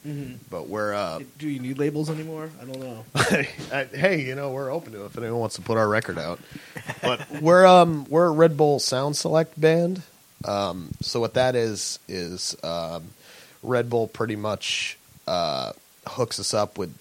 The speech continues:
Speaker 2: certain things that, like, uh, kinda helps to build bands.
Speaker 1: Mm-hmm.
Speaker 2: So, like, the, one of the first things they did with us was we opened for Newfound Glory and the Messengers in Atlantic City.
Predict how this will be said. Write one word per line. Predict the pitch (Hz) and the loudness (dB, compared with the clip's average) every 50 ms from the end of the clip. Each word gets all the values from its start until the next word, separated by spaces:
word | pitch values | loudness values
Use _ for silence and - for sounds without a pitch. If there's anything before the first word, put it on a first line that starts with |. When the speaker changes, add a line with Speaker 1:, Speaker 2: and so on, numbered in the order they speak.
| _ _ _ - | _ _ _ -10
Speaker 2:
certain | - - - 151 143 123 107 117 | -4 -2 0 0 0 -2 -6 -10
things | 104 - 127 123 117 117 113 110 - | -6 -4 -4 -4 -4 -4 -8 -6 -6
that, | 113 107 82 | -6 -6 -4
like, | 85 85 82 - - - - - _ _ | -6 -8 -8 -10 -14 -14 -16 -20 _ _
uh, | - - - 76 67 53 50 50 - _ _ _ - - - - - _ _ _ _ - _ _ | -10 -8 -6 -6 -8 -8 -10 -14 -18 _ _ _ -20 -20 -20 -20 -20 _ _ _ _ -20 _ _
kinda | - 190 170 147 | 2 2 2 4
helps | 147 160 151 - - - - | 4 2 2 2 0 -4 -4
to | - 123 | -4 -6
build | 98 98 110 120 117 110 107 90 - | -6 -4 -2 -2 -2 -2 -2 -4 -6
bands. | 104 92 80 67 52 - - - - - - - | -8 -8 -8 -10 -14 -16 -14 -12 -12 -12 -12 -6
Speaker 1:
Mm-hmm. | 175 202 196 220 | -4 -2 0 0
Speaker 2:
So, | 214 214 214 123 120 113 113 | 0 0 0 0 0 0 0
like, | 107 104 101 101 98 - | -2 -2 -2 -4 -6 -10
the, | 92 90 123 127 | -14 -10 -10 -6
one | 123 139 143 | -4 -4 -2
of | 139 | -2
the | 135 | -4
first | 123 - 123 123 117 - | -4 -4 -2 -4 -4 -2
things | - 117 113 104 | -4 -6 -6 -6
they | 95 113 110 | -6 -6 -6
did | 104 92 110 107 95 | -4 -4 -6 -6 -4
with | 104 107 95 | -6 -6 -4
us | 104 104 98 - - | -4 -4 -4 -4 -6
was | - 98 95 90 - - | -6 -6 -8 -8 -8 -8
we | 98 95 92 | -8 -6 -6
opened | 92 90 - 92 92 90 | -6 -6 -8 -12 -14 -14
for | - - 92 85 85 | -10 -8 -8 -8 -8
Newfound | 85 87 98 95 - 92 87 87 | -10 -10 -12 -10 -10 -10 -10 -10
Glory | 73 90 101 98 92 90 92 | -6 -6 -4 -4 -4 -6 -6
and | 92 87 | -8 -8
the | 87 | -10
Messengers | 80 85 92 95 95 107 104 104 107 110 120 123 - - - | -10 -10 -10 -8 -8 -8 -8 -6 -4 -4 -4 -4 -6 -8 -10
in | 98 95 92 95 | -10 -12 -12 -12
Atlantic | 87 78 71 87 90 92 90 90 - | -12 -12 -10 -10 -10 -10 -10 -10 -10
City. | - - 107 113 135 | -8 -6 -6 -6 -6